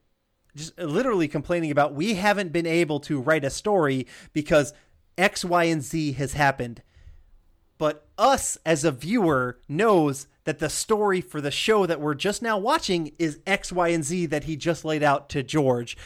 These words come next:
And so I find it particularly hilarious that he has no idea what to write for a show,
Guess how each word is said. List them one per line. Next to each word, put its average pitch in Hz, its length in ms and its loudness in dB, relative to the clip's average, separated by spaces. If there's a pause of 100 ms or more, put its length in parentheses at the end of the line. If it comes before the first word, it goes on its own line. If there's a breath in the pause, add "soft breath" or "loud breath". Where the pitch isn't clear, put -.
(240 loud breath)
And 160 160 -4
so 175 520 4 (340)
I 220 220 4
find 226 280 -6
it - 240 -8
particularly 269 1160 -4
hilarious 202 840 -4 (440 soft breath)
that 156 380 -2 (640)
he - 320 -2
has 202 240 0
no 208 300 2
idea 196 420 2
what 151 220 -2
to 156 100 -6
write 160 280 0
for 165 180 -4
a 147 40 -2
show, 147 420 0